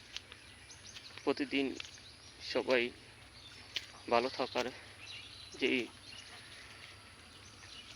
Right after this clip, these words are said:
প্রয়াস নিয়ে চলে, সেই প্রয়াস, সেই চিন্তা অবশ্যই সফল হতে হলে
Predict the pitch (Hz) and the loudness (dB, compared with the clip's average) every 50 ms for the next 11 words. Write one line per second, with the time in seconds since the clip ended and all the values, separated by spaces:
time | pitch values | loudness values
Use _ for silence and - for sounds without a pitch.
0 | - - - - - - 143 135 139 139 143 - - - 143 143 147 147 143 143 | -8 -8 -8 -4 2 6 10 10 10 10 10 6 4 4 6 6 8 8 8 6
1 | 147 - - - - - - - - - - - - - - - - - - - | 4 2 -2 -4 -6 -8 -10 -12 -12 -12 -14 -14 -12 -10 -10 -10 -10 -12 -12 -10
2 | - - - - - - - - - - - - - - - - - - - 143 | -8 -8 -8 -8 -8 -10 -8 -8 -8 -8 -10 -12 -16 -16 -16 -12 -2 6 8 10
3 | 139 143 156 160 160 - - - - 147 135 135 135 139 - - - - - 135 | 12 12 12 10 10 6 4 6 10 10 10 10 10 6 2 -2 0 4 6 10
4 | 135 135 135 139 143 - - - - - - - 143 139 135 - - 143 143 139 | 10 12 10 10 8 4 0 0 2 4 6 8 8 8 6 6 6 6 6 6
5 | - - 143 135 135 - - - - - - - - - 143 139 127 143 - - | 8 10 10 10 10 8 4 0 -4 -6 -8 -10 0 4 4 6 6 6 4 4
6 | - 143 143 135 127 - - - - - - - - - - - - - - - | 4 6 6 6 4 0 -4 -10 -10 -10 -10 -8 -8 -10 -10 -12 -16 -16 -16 -14
7 | - - - - - - - - - - - 131 123 - 135 135 135 139 147 156 | -12 -10 -8 -8 -8 -10 -10 -8 0 4 6 6 6 6 4 2 2 2 0 0
8 | - - - - - - - - 135 139 - 143 131 131 135 131 127 127 | -4 -8 -10 -12 -14 -12 -4 0 0 2 2 2 2 4 4 6 6 6